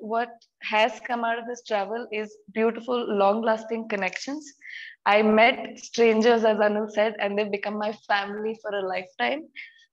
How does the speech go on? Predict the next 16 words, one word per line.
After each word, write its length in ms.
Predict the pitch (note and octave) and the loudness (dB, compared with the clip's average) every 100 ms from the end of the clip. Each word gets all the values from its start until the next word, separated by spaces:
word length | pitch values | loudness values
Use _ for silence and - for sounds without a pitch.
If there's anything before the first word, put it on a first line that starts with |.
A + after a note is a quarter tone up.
| _ | _
And 640 | G#3 G3 G3 G3+ G3+ G3 G3 - _ _ _ _ | 2 4 4 2 0 -4 -8 -16 _ _ _ _
I'm 640 | G#3+ A3+ B3 B3 B3 - - - - _ _ A3+ - | 6 6 6 2 -2 -10 -20 -20 -20 _ _ -20 0
going 320 | B3 B3 C4+ | 6 6 6
to 80 | D4 | 0
go 200 | A#3+ A#3+ | 2 2
back 380 | A3+ B3 C#4+ - | 4 2 2 -4
there, 240 | C#4+ D4+ E4 - - - - - | -4 -4 -6 -16 -20 -20 -20 -4
going, 300 | G#3 A3 A3 | 4 6 6
going 320 | A3+ B3 A#3+ B3+ | 6 6 6 2
to 80 | |
go 120 | A#3 A3+ | 2 4
back 220 | A#3+ A#3+ | 2 0
to 60 | B3+ | -2
certain 400 | B3+ A#3 B3+ A#3+ | 0 0 -4 -4
things 480 | A#3 B3 C4+ - _ - | -6 -6 -10 -16 _ -6
like 380 | G#3+ G3+ G3 | 0 2 2